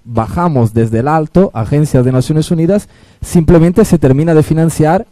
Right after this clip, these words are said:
y implícitamente se promueve el cierre de la organización local. Entonces,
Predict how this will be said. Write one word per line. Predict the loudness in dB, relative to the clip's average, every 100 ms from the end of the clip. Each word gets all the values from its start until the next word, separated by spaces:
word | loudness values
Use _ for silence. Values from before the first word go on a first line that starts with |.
| -4
y | 0 0 0
implícitamente | 0 0 2 2 2 0 0 0 0 0 0 0 -2 -16
se | -10 0 0
promueve | 2 2 2 4 2
el | 0 -4
cierre | 0 0 2
de | 2
la | 2
organización | 0 -2 -2 -2 -4
local. | -4 -8 -14 -20 -20 -20 -20 -14 -4
Entonces, | 0 0 -2